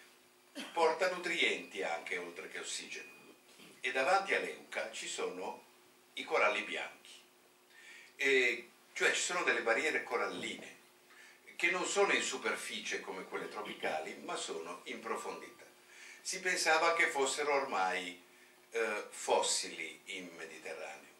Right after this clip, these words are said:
e invece si comincia a trovarne di vive, e questa è una delle prime barriere coralline profonde viventi che è stata trovata. E ce l'abbiamo qua.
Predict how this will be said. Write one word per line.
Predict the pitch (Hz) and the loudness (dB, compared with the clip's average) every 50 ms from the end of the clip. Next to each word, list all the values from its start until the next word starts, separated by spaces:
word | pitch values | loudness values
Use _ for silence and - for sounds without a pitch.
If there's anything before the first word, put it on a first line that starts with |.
| - - | -18 -12
e | - 160 | -10 -8
invece | 160 - - - 143 131 - - - | -6 -6 -6 -6 -6 -10 -10 -12 -16
si | - - - - 113 - | -14 -12 -12 -12 -12 -12
comincia | - 131 135 131 127 - - 113 117 113 110 - 139 135 | -10 -10 -10 -10 -12 -16 -14 -12 -12 -10 -8 -6 -4 -4
a | |
trovarne | 131 - 113 113 107 87 82 - - 90 90 90 | -2 -2 -2 -2 -2 0 -2 -2 -2 -4 -10 -10
di | 90 92 | -12 -12
vive, | 92 - - 90 87 - - 98 107 113 - - - - - - - - | -14 -14 -14 -14 -16 -12 -6 -4 -2 -2 -4 -6 -14 -18 -18 -18 -10 -4
e | - 156 156 - | -2 -2 -2 0
questa | 165 160 156 - 165 160 | 0 0 0 2 2 4
è | 160 | 4
una | 143 143 139 123 | 4 4 4 2
delle | 113 113 107 110 | 2 2 0 -2
prime | 110 - 156 160 160 143 - - 95 - 82 - - - - - - - - | -2 -2 -4 -4 -4 -4 -6 -6 -6 -6 -8 -10 -12 -16 -20 -20 -20 -20 -10
barriere | - - 107 - 120 139 143 - - - | -2 0 0 2 2 4 2 2 2 0
coralline | - - 95 95 98 98 110 117 107 - - | -2 -2 0 0 0 -2 -2 -4 -4 -6 -6
profonde | - - - - - 131 120 - - - - - | -6 -8 -8 -6 -4 -4 -2 -2 -4 -6 -8 -10
viventi | - 117 127 110 101 - - - - - - - - 90 - - - - - - - | -8 -10 -8 -4 -4 -4 -6 -6 -12 -18 -20 -20 -20 -20 -20 -20 -20 -20 -20 -16 -6
che | - 143 120 | 0 0 0
è | 104 | 0
stata | - 95 - - 82 | 0 -2 -2 -4 -4
trovata. | 80 78 78 73 - - - - - - - - - - - - - - - - - _ _ _ _ | -8 -8 -10 -12 -12 -14 -16 -20 -20 -20 -20 -20 -20 -20 -20 -20 -20 -20 -20 -20 -20 _ _ _ _
E | - 131 | -8 -6
ce | - - | -4 0
l'abbiamo | 139 143 135 - - 139 135 139 - | 0 0 0 0 0 0 -2 -2 0
qua. | - 135 139 139 - - - | 2 4 4 4 4 0 -8